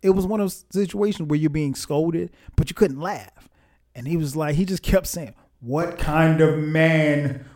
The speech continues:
would piss in a bottle and leave it for the next man to clean it up? What is wrong with you?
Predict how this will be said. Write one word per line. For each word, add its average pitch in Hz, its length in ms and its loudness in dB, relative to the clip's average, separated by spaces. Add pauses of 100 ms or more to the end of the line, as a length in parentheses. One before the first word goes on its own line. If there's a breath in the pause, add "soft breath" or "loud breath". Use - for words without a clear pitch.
would 151 340 2
piss 170 460 6
in 151 100 0
a 160 200 2
bottle 160 840 2 (220 loud breath)
and 156 300 -2
leave 190 340 4
it 165 220 0
for 139 140 -2
the 147 260 4
next 135 360 -10
man 165 340 -2
to 180 140 2
clean 165 400 -2
it 185 120 4
up? 202 600 4 (360 soft breath)
What 156 180 -2
is 165 240 6
wrong 196 460 0
with 180 340 8
you? 131 540 -4